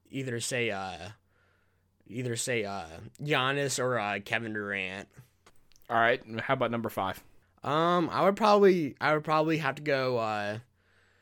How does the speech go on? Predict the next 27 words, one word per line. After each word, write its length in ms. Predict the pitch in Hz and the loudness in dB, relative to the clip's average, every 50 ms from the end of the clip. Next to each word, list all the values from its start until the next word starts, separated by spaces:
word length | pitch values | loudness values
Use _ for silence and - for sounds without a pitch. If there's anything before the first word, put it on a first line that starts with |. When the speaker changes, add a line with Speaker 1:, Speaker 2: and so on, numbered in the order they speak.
| _ _ _ _ _ _ - | _ _ _ _ _ _ -6
Speaker 1:
with 200 | 143 143 135 147 | -6 -4 0 0
a, 300 | 139 127 120 113 107 85 71 | 2 2 2 0 0 -2 -4
a 120 | 107 120 | -6 -6
classic, 640 | 120 - - - 156 135 135 139 - - 151 131 - | -8 -10 -8 0 2 2 2 2 0 -4 -4 -2 0
uh, 200 | 120 117 107 101 | 0 0 0 -2
big 200 | 104 127 123 123 | -4 -4 -4 -4
man. 280 | 123 127 127 127 123 | -2 -2 -2 -2 -2
Uh, 180 | 120 110 110 104 | -2 -2 -2 -4
probably 340 | 101 - 127 120 120 127 123 | -4 -4 -4 -2 0 0 0
I 100 | 117 113 | 0 -2
would 80 | 117 123 | -2 -4
have 160 | 131 123 127 | -6 -8 -8
to 60 | - | -8
say, 220 | - - 127 120 113 | -4 -2 0 0 0
uh, 260 | 107 101 101 98 92 | 0 -2 -4 -6 -8
Kareem 420 | - - - 127 123 123 120 117 | -8 -8 -6 -4 -2 -2 -4 -4
Abdul-Jabbar. 840 | 110 110 110 113 107 104 104 104 92 95 95 92 90 90 104 117 123 - _ - | -6 -6 -6 -8 -8 -8 -10 -10 -8 -6 -6 -6 -4 -4 -6 -6 -8 -12 _ 2
Speaker 2:
So, 360 | - 147 135 127 123 120 117 | 4 6 6 6 6 4 2
uh, 480 | - - 127 123 123 120 117 113 110 101 - 95 78 - - - - - 110 127 - - | 2 2 2 4 4 4 2 0 0 -4 -6 -8 -12 -14 -16 -20 -18 -16 -16 -12 -2 2
being, 760 | 147 156 170 175 175 165 151 143 131 120 113 82 69 82 - - - | 4 4 6 4 4 2 2 2 0 0 -2 -4 -8 -14 -10 -2 0
being 240 | 135 135 135 131 120 | 0 2 0 -2 -4
from 240 | - 117 107 98 - - - - - - - | -4 -6 -8 -8 -10 -14 -20 -20 -20 -16 -8
Texas 440 | - 123 113 107 - 104 95 - - | -6 -6 -6 -6 -8 -10 -10 -6 -6
over 280 | 107 104 98 90 90 | -6 -4 -6 -6 -8
here 320 | 82 113 107 101 98 101 101 | -4 -4 -2 -2 -2 -4 -4
and 100 | 92 98 | -4 -6
everything, 640 | 101 95 95 92 87 - - 101 - 95 92 | -6 -6 -6 -8 -8 -6 -4 -4 -4 -4 -6